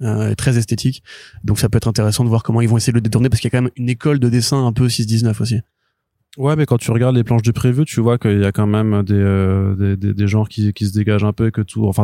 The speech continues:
Speaker 2: là, tout ne se ressemble clairement pas, quoi. Enfin, tu reconnais le style de,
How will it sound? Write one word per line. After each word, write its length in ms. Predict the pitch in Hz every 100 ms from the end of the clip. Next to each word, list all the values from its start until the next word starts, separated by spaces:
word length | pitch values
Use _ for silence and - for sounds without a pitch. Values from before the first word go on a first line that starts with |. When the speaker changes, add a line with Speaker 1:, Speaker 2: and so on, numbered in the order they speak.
| 98
Speaker 2:
là, 120 | 117
tout 120 | 117
ne 60 | 127
se 120 | -
ressemble 380 | 107 104 107 101
clairement 300 | 98 98 101
pas, 140 | 98 107
quoi. 160 | 101
Enfin, 160 | 95 95
tu 140 | -
reconnais 260 | 95 104 104
le 80 | 98
style 240 | - 101
de, 200 | 101